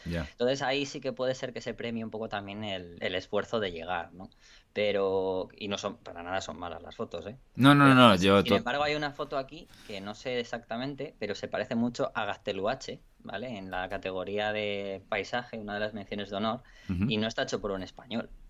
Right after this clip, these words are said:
Speaker 2: No sé exactamente si será Gazteluache porque tiene una visión diferente totalmente, una perspectiva totalmente distinta, pero me, me parece súper, vamos, súper parecido, ahora mismo no sabría decirte, ¿no? El, el Gazteluache, sabes que se puso famoso, se ha hecho muy súper famoso por el tema de,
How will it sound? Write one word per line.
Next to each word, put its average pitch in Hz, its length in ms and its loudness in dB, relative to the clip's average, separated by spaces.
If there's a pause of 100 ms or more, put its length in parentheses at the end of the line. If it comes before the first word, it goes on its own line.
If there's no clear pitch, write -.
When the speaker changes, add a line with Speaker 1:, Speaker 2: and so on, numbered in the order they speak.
(160)
Speaker 2:
No 135 120 -2
sé 175 80 -4
exactamente 139 460 0
si 131 80 -12
será 123 200 -2
Gazteluache 120 580 -2
porque 107 260 -8
tiene 107 240 -6
una 120 140 -2
visión 117 340 -4
diferente 104 520 -2
totalmente, 107 440 -4
una 104 140 -2
perspectiva 110 440 -4
totalmente 104 440 -4
distinta, 90 480 -6
pero 90 160 -4
me, 95 120 -2
me 101 200 -4
parece 113 260 -2
súper, 104 320 -4 (360)
vamos, 110 340 -2
súper - 340 -6
parecido, 95 480 -2
ahora 90 140 -4
mismo 95 200 -10
no 95 120 -6
sabría 95 240 -2
decirte, 90 400 -6
¿no? 92 320 -6
El, 82 240 -10
el 87 120 -10
Gazteluache, 92 540 -2
sabes 95 160 0
que - 80 -8
se - 100 -10
puso 98 220 -8
famoso, 92 340 -2
se - 80 -2
ha 90 40 -2
hecho 104 160 -4
muy 98 140 -4
súper 98 260 -8
famoso 95 320 -2
por 90 100 -2
el 90 60 -10
tema 98 220 0
de, 92 300 0